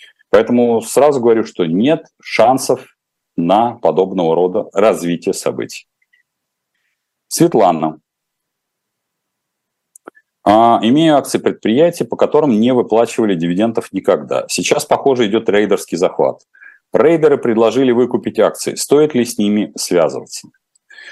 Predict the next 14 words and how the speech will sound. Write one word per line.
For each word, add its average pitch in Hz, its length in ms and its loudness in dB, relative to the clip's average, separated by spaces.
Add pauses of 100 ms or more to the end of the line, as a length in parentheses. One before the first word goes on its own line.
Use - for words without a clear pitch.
(320)
А, 110 360 6
Светлана, 143 420 0
всё - 200 0
очень 143 240 0
сильно 127 300 0
зависит 131 380 0
от - 120 -2
того 113 220 4
объёма 123 540 0
акций, - 320 0
которые 104 380 0
у 92 60 2
вас 87 240 -2
есть. - 280 -14